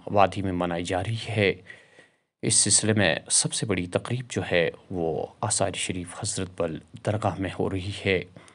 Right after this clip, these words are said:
इस ज़मन में तमाम अजला से लोग यहाँ पे आते हैं और रात भर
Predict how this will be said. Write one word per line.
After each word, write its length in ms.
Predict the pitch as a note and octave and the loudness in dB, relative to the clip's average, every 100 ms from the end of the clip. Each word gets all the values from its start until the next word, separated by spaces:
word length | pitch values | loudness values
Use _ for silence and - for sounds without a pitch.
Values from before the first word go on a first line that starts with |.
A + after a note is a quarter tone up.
| - _ _ _ _ _ _ _ - | -20 _ _ _ _ _ _ _ -2
इस 240 | A2+ - - | 2 4 4
ज़मन 480 | A2 G#2 - G#2 D#3 | 4 6 4 4 4
में 300 | A2+ E2 - - - - | 4 2 0 -6 -6 2
तमाम 460 | G2 F#2 E2+ F2 E2 - | 4 6 4 2 -2 2
अजला 320 | G#2 G#2+ B2+ - | 2 2 4 4
से 220 | - F#2 - - | 4 2 -2 -4
लोग 400 | G2+ F#2 D#2 - - | 0 2 0 -6 -6
यहाँ 360 | G#2 G2+ F#2+ F#2 | -2 0 0 0
पे 120 | F2 E2+ A#1+ _ _ _ _ _ _ | 0 -2 -4 _ _ _ _ _ _
आते 280 | F#2 F2+ - A#2 | 4 4 4 -2
हैं 280 | D3+ D#3 E3+ - | 2 2 0 0
और 220 | E2+ D#2+ | 0 2
रात 320 | G2 F#2+ F#2 F#2 | 0 -2 -4 -4
भर 180 | F2 | -2